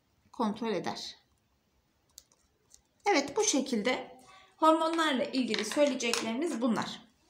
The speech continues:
Bu videoyu burada bitiriyorum çünkü yirmi dört dakika olmuş. Arkadaşlar, sonraki videoda size fotoperiyodizmden bahsedeceğim. Uzun gün bitkileri, kısa gün bitkileri ve bitkilerde hareket, tropizma hareketleri,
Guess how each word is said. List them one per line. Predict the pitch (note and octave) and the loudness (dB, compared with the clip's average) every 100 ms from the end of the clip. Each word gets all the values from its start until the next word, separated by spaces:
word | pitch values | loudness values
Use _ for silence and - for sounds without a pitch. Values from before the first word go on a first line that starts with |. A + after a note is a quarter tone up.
| _ _ _ _ _ _ _ - | _ _ _ _ _ _ _ -6
Bu | C4+ D4 | 0 4
videoyu | D4 B3+ B3 | 6 4 2
burada | B3+ F4 | 0 0
bitiriyorum | D#4+ - A#3+ F#3+ G3 | -2 -2 -2 -2 -2
çünkü | A3+ A3+ | -4 -2
yirmi | A#3 | 0
dört | A#3+ A3 F3+ | 0 -2 -4
dakika | E3 - | -8 -6
olmuş. | D#3 G#3+ G4 - - - - | -6 -4 -4 -8 -12 -18 -4
Arkadaşlar, | D4 D4+ C#4+ B3+ - F3+ | -2 2 2 2 4 2
sonraki | - G4+ G4 - D4+ | 0 -2 -2 -2 2
videoda | C4+ G#3+ E3+ D3 - - - | 4 4 2 -2 -6 -18 -12
size | - E4+ E4+ | -6 -2 -2
fotoperiyodizmden | D4+ D4 D4+ D4+ C#4+ C#4 C4+ B3 G#3+ F3+ E3+ | 0 -2 0 0 2 0 -2 -2 0 -2 -4
bahsedeceğim. | F#3 - G3+ F3 F3+ - | -6 -4 -4 -4 -4 -4
Uzun | G#3 G3 G#3+ | -2 0 2
gün | G3+ G3+ | 2 0
bitkileri, | G3+ - G3 F#3+ F#3+ | -2 -4 -4 -4 -4
kısa | - G#3+ | -6 -4
gün | F3 F3 | -4 -4
bitkileri | E3 E3 - D#3 G#3+ D#4 - - - | -6 -8 -6 -2 0 0 -2 -16 -8
ve | G3+ A#3+ D4 - - | -2 -2 -2 -8 -6
bitkilerde | C4 - A#3+ G3 G3 | -6 -2 2 2 0
hareket, | - G#3 F#3+ - E3 - - - | -2 -2 -4 -6 -10 -12 -20 -6
tropizma | B3 A#3+ A#3 F#3 F#3+ | -2 0 -2 -2 -2
hareketleri, | F3+ F#3 G3 - E3 A3 C4 - - | -4 -6 -8 -6 -2 0 0 -4 -12